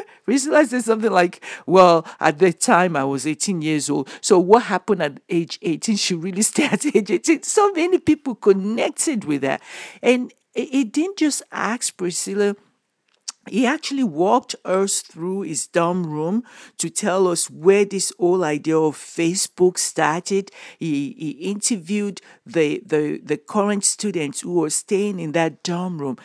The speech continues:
That truly is powerful. That's the power of engagement. That's the power of, you know, i-, Mark Zuckerberg saying, i-,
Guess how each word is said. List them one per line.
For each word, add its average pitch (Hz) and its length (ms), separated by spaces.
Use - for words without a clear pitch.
That 339 460
truly 240 540
is - 260
powerful. 180 680
That's 285 340
the 190 140
power 240 440
of 170 180
engagement. 156 720
That's 233 240
the 185 140
power 208 460
of, 147 280
you - 240
know, - 80
i-, 226 300
Mark 160 320
Zuckerberg 170 720
saying, 170 440
i-, 196 100